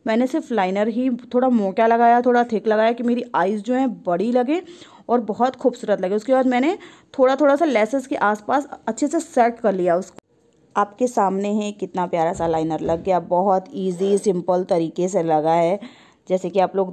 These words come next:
देख सकते हो बगैर आई शेडो के अगर लाइनर इतना प्यारा हो तो क्या। उसके बाद लगाना है आपको बहुत अच्छे से अपनी लेसेस को कोट करना है मस्कारा के साथ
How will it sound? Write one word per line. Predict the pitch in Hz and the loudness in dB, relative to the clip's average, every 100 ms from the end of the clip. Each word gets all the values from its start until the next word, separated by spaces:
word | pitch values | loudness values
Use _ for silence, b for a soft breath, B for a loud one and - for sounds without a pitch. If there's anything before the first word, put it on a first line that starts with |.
| - | -4
देख | 165 165 | -4 -4
सकते | - 165 - 175 | -4 -6 -4 -4
हो | 175 180 185 175 | -2 -4 -4 -2
बगैर | 180 185 208 | 0 2 2
आई | 190 175 | 2 0
शेडो | 185 165 185 | -2 0 0
के | 185 | 0
अगर | 185 | 0
लाइनर | 180 165 156 170 | 2 0 0 -4
इतना | 170 175 165 | -6 -6 -2
प्यारा | 160 147 | 0 0
हो | 160 170 | 0 -2
तो | 175 | -4
क्या। | 180 170 | -6 -4
उसके | 202 220 247 | -4 -2 0
बाद | 233 208 | 2 2
लगाना | 185 165 160 180 | 2 2 2 2
है | 190 | 2
आपको | 170 165 - 202 202 B B B - 170 | 0 -2 -2 -4 -6 B B B -20 -4
बहुत | 190 185 - 214 214 | 0 0 2 0 0
अच्छे | 196 196 - 208 | -4 -4 -2 -2
से | 214 208 | 0 -2
अपनी | - - 196 190 | -4 -6 -4 0
लेसेस | 170 175 190 185 | 0 0 -2 -4
को | - 196 | -2 -4
कोट | 190 185 196 | -2 -2 -2
करना | - 180 185 | -4 -2 0
है | 196 | 0
मस्कारा | 208 170 165 160 151 | 0 -4 -2 0 0
के | 160 170 | -2 -4
साथ | 185 185 | 0 -2